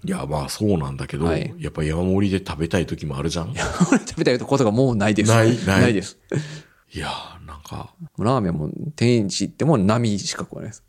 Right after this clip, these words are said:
Speaker 1: いや、まあ普通そうだろ。<laughs> 天一少なかったからね、東京ね。
Speaker 2: あ、まあね。
Speaker 1: うん、フランチャイズがいろいろなくなったから。
Speaker 2: うん。
Speaker 1: うん。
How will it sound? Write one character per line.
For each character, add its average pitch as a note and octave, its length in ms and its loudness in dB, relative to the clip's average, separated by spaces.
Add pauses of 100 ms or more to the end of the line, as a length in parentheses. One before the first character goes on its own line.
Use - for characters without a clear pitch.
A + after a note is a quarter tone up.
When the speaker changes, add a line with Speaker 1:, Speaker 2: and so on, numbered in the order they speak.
(360)
Speaker 1:
い F2 40 -2
や、 F2 60 2
ま F#2+ 100 4
あ F2+ 40 4
普 E2+ 140 -8
通 C3 380 4
そ D3+ 240 2
う - 20 4
だ E2 100 0
ろ。 - 220 -8 (720)
<laughs> - 800 2
天 C#3+ 180 8
一 C#3 120 4
少 - 240 2
な G#3 120 6
か A3 60 4
っ A3+ 80 -6
た C4+ 100 2
か G#3+ 80 2
ら F#3 100 4
ね、 F#3+ 380 0
東 A#2+ 200 2
京 - 100 4
ね。 C#3 100 4
Speaker 2:
あ、 - 40 4
ま G#2+ 80 4
あ F2+ 40 0
ね。 D3+ 340 2 (120)
Speaker 1:
う - 40 -14
ん、 E2+ 280 -6
フ G#2+ 80 -2
ラ G2+ 80 2
ン F#2+ 60 -2
チ G2 100 0
ャ G2 60 4
イ - 20 0
ズ E2 100 -2
が E2 60 2
い E2+ 120 2
ろ F2+ 100 2
い - 20 2
ろ D#2+ 60 0
な F2+ 100 -2
く G2 80 -4
な F#2 100 -2
っ F2+ 40 -8
た - 100 -8
か E2 100 -4
ら。 D2+ 80 -2
Speaker 2:
う - 40 0
ん。 F2 500 0
Speaker 1:
う E2+ 60 -6
ん。 D#2+ 1000 -6